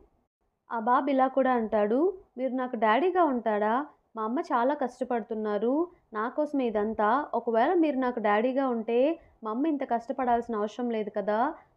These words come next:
ప్లీజ్ నాకు డాడీగా ఉండండి" అని అబ్బాయి అంటాడు. హీరో ఏమో, "ఇలా అనకూడదు, ఎవరిని పడితే వాళ్ళని డాడీ అనకూడదు,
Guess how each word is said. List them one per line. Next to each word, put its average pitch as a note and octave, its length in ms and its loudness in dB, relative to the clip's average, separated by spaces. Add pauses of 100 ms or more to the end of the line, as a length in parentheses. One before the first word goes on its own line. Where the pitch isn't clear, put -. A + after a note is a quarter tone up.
ప్లీజ్ D#4+ 320 -6
నాకు D4 200 -4
డాడీగా A3 480 2
ఉండండి" A3 360 0
అని A3+ 140 0
అబ్బాయి A3 300 2
అంటాడు. G#3 440 0 (460)
హీరో C4+ 280 -4
ఏమో, A#3+ 300 -2 (480)
"ఇలా B3 180 -2
అనకూడదు, C4 640 -2
ఎవరిని B3+ 340 0
పడితే B3+ 320 -4
వాళ్ళని A#3+ 300 -2
డాడీ G#3+ 300 0
అనకూడదు, A3 540 -2